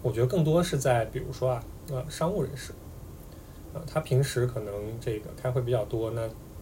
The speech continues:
基本上我们大家现在出，出门开会啊，就比如坐高铁这种场景，啊，基本上你都会带个 pad 或者带个电脑，对吧？那这个折叠屏手机，就算你打开，它其实屏幕的尺寸也不比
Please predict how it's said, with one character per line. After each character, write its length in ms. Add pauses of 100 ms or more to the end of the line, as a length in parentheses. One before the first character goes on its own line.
基 140
本 180
上 140
我 60
们 120
大 140
家 100
现 160
在 60
出， 220
出 180
门 160
开 120
会 200
啊， 200
就 120 (180)
比 60
如 60
坐 140
高 140
铁 160
这 40
种 120
场 220
景， 120 (580)
啊， 40 (460)
基 160
本 160
上 120
你 80
都 120
会 120
带 240
个 140
pad 400
或 100
者 80
带 200
个 160
电 240
脑， 80 (160)
对 100
吧？ 160 (400)
那 200
这 240
个 300 (300)
折 80
叠 100
屏 80
手 160
机， 160
就 120
算 120
你 80
打 140 (100)
开， 120
它 120
其 160
实 320 (300)
屏 180
幕 160
的 120
尺 180
寸 220
也 160 (100)
不 100
比 220